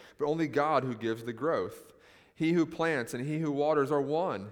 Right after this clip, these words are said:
and each will receive his wages according to his labor, for we are God's fellow workers.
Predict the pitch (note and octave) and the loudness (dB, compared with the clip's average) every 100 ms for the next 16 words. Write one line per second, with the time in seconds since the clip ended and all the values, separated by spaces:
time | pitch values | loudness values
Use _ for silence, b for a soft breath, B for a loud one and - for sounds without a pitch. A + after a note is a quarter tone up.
0 | - _ _ _ _ _ B B C3 D3+ | -16 _ _ _ _ _ B B -6 -4
1 | E3+ E3+ D#3 C#3 C3+ - E3+ D#3 D3 B2 | -6 -4 -2 -2 -2 -4 -2 0 0 -2
2 | A2+ B2 E3 C3 A2 G2+ G#2+ - C3+ D3 | -2 -2 -2 0 -2 -4 -6 -4 -4 -4
3 | C#3+ D3 B2+ G2 F2+ F2+ F#2+ B B C3 | -4 -6 -4 -4 -4 -6 -8 B B -4
4 | C3+ D#3+ D#3 C3 D3 B2+ A#2+ A#2+ B2 - | 0 0 2 2 0 0 -2 -2 -4 -4
5 | G#2+ A2 C#3 D#3+ A#2+ F2 G#2+ - | -4 -2 -2 -2 -4 -10 -12 -16